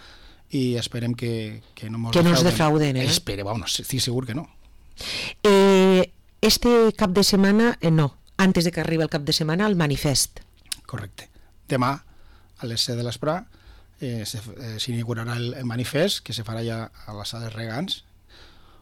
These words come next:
Speaker 1: un marc incomparable, ja vam descobrir
Speaker 2: Ja ho
Speaker 1: l'any
Speaker 2: crec.
Speaker 1: passat, va ser preciós. Pensem
Speaker 2: Mhm.
Speaker 1: que en Vila-real n'hi ha moltíssima gent que encara no coneix ese lloc.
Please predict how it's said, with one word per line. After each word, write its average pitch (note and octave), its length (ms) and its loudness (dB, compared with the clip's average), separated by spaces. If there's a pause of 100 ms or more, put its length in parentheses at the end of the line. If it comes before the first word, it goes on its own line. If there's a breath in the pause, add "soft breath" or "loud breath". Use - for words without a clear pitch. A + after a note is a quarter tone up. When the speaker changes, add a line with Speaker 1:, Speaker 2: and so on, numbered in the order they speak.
(140)
Speaker 1:
un C3 440 0
marc A#2+ 340 -6
incomparable, B2+ 760 -2
ja C#3+ 100 2
vam B2 100 0
descobrir B2 360 -2
Speaker 2:
Ja B2 60 -2
ho - 40 -2
Speaker 1:
l'any B2 120 0
Speaker 2:
crec. A#2+ 120 0
Speaker 1:
passat, B2+ 180 0
va A#2+ 80 -2
ser B2 200 -4
preciós. B2 760 0
Pensem C3 320 0
Speaker 2:
Mhm. C3 40 0
Speaker 1:
que C3 80 -4
en C3 60 4
Vila-real A#2+ 460 -2
n'hi B2 80 -2
ha A#2+ 40 -2
moltíssima B2 400 -2
gent A2+ 160 -6
que A#2 60 -6
encara C3+ 300 -4
no C#3 160 2
coneix B2+ 460 -2
ese A#2+ 200 -6
lloc. A#2 320 -6